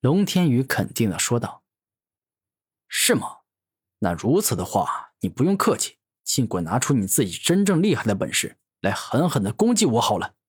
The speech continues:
战天自信地说道。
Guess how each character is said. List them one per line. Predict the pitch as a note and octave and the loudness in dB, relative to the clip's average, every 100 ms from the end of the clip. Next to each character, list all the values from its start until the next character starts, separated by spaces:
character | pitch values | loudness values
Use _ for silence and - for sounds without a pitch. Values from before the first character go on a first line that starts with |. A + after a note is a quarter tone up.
| _ _ _ _ _ _ _ _ _ _ _ _ _ _ _ _ _ | _ _ _ _ _ _ _ _ _ _ _ _ _ _ _ _ _
战 | - E3 A2+ | 0 2 2
天 | - C3+ | 2 0
自 | C3 B2 | 2 0
信 | G2 G#2+ | 0 0
地 | D2 | -2
说 | - A#2 | -2 -2
道。 | - - | -2 -10